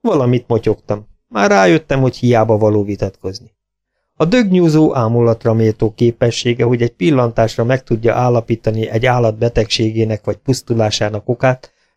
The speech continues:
gyakran hozott már kínos helyzetbe. Nem kellett vizsgálnia, csak ránézett és tudta.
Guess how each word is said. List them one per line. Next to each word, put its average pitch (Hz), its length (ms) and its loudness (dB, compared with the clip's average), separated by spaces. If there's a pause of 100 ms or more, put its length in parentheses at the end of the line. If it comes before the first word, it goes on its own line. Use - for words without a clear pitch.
(120)
gyakran 120 360 0
hozott 101 340 -2
már 101 200 -6
kínos 101 420 -8
helyzetbe. 90 580 -10 (1400)
Nem 120 220 -2
kellett 117 360 0
vizsgálnia, 127 680 0 (220)
csak - 220 -6
ránézett 151 640 0
és 110 140 -2
tudta. - 480 -12